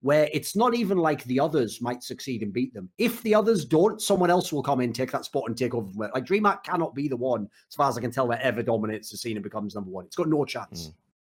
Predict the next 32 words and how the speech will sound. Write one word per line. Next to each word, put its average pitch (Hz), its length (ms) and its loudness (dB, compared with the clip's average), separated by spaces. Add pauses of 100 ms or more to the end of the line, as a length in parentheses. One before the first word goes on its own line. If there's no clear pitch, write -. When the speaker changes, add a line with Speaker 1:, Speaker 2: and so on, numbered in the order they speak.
(240)
Speaker 1:
There's 131 100 0
no 175 60 6
reason 160 240 4
it 120 80 -2
would. 156 300 2 (680)
Speaker 2:
Mm. 85 160 -16 (1080)
Uh, 165 300 6
so 226 160 2
anyway, 208 280 4
we'll, 170 240 2
we'll 208 140 4
wrap 220 180 4
that 117 100 6
up. 107 220 0
Uh, 131 260 0
we, 147 140 -8
we 143 140 -8
spent 135 260 -4
a, 107 260 0
a 104 60 -8
disproportionate 101 580 -6
amount 95 140 0
of 92 60 -4
time 95 240 -4
on 92 80 0
it. - 80 0
The 143 80 10
big 202 300 10
event, 131 340 4 (1200)
E 147 120 -2
C 117 220 -4
S. - 340 -12